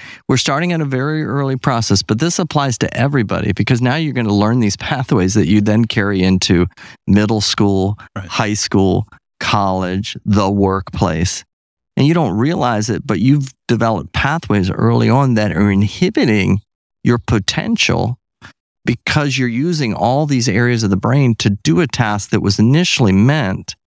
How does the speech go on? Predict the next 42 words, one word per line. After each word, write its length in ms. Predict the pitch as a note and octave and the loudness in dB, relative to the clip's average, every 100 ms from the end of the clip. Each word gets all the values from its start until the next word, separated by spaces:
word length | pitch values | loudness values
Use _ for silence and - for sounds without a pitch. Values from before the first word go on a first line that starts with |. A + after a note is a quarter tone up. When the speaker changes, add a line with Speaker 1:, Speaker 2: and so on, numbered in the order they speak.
| _ _ _ _ _ | _ _ _ _ _
Speaker 1:
to 120 | - | -2
be 320 | A#2+ A#2+ A#2 - | 2 2 0 -2
at 180 | - A2 | -2 -2
a 40 | |
much 260 | G#2+ F#2+ - | -2 -4 -4
quicker 360 | C#3+ C#3 G#2 | -4 0 0
rate. 300 | F#2 G2 D2+ | 2 0 0
So 160 | - G#2+ | 0 0
this 220 | B2+ A#2 | 0 0
is 120 | B2 | 0
really 260 | C3+ D3 C#3 | 2 2 2
interesting 560 | A#2 A#2+ G#2 - F#2 | 2 0 0 2 2
with 160 | F#2 F#2 | 2 0
kids 380 | - G2+ G2 - _ - - - | 0 0 -2 -6 _ -20 -20 -4
where 380 | - A2 G2+ G2+ - _ _ _ _ _ - | 0 0 -2 -6 -10 _ _ _ _ _ 0
we 160 | A2 A#2+ | 2 2
can 160 | A2 | 0
see 280 | F#2+ F3+ F3 | 0 2 2
it 120 | A#2+ | 2
in 180 | D#2+ G#2 | 0 0
imaging, 600 | D#2+ C3+ D#3+ G#2 G2 F#2 | 2 2 2 0 0 0
but 120 | G2+ | 0
I 100 | G#2+ | -2
can 120 | - | -2
also 300 | A2 B2+ - | -2 0 0
see 260 | F2+ - G#2+ | 0 2 2
it 120 | F#2+ | 2
in 460 | G2+ G2 F#2 F2+ F#2+ _ | 2 2 2 0 -2 _
a 60 | - | -2
simple 340 | F#2+ B2 G#2+ | 0 0 0
task 440 | F#2 G#2+ F2+ - - | 0 0 -2 -4 -6
like 160 | E2+ | -6
this, 360 | - C3 F2+ - | -2 -2 -2 -4
where 140 | F#2+ | -2
I'll 140 | G2 G#2+ - | -2 -2 -6
ask 260 | - G2+ G2+ | -6 -4 -4
them, 240 | G2+ E2+ E2+ - - _ _ _ _ | -2 -4 -6 -14 -20 _ _ _ _
"Draw 240 | - B2 B2 | -2 0 0
me 160 | D#3 | 0
a 80 | E3 | -2
picture 640 | C3 A2 G#2+ - F#2+ F2 A2+ - _ _ _ _ _ _ _ _ | -2 -2 0 0 0 0 -2 -8 _ _ _ _ _ _ _ _
of 580 | - G2+ G2 F#2 F#2+ - | -4 -2 0 -2 -4 -8